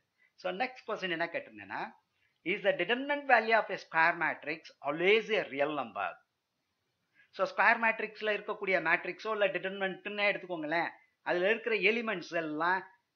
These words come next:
நம்பராத்தே இருக்கணுமா? Not necessary.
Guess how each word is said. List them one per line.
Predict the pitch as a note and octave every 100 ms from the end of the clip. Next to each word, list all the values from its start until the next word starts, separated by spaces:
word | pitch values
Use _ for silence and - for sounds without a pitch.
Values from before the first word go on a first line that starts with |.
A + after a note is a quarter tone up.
| - C3
நம்பராத்தே | E3 A3+ B3 B3 A#3+
இருக்கணுமா? | G#3 G3+ F3+ F3 E3 G#2+ _ _ _ _ _ _ _ A2
Not | C#3 D3+ C#3+
necessary. | A2 A#2+ A2+ F#2+